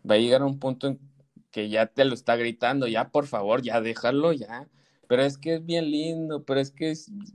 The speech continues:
no sé, X". O sea, aunque tome y se ponga hasta las chanclas y haga mil cosas, este, como quiera,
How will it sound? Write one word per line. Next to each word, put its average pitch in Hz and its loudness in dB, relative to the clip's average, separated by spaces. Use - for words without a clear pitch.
no 127 0
sé, 120 0
X". 113 -4
O 117 0
sea, 120 6
aunque 135 6
tome 160 4
y 151 -4
se 147 -4
ponga 143 0
hasta 147 -6
las 135 -2
chanclas 143 -2
y 123 -2
haga 135 0
mil 139 -2
cosas, 135 -4
este, 110 -2
como 110 2
quiera, 127 4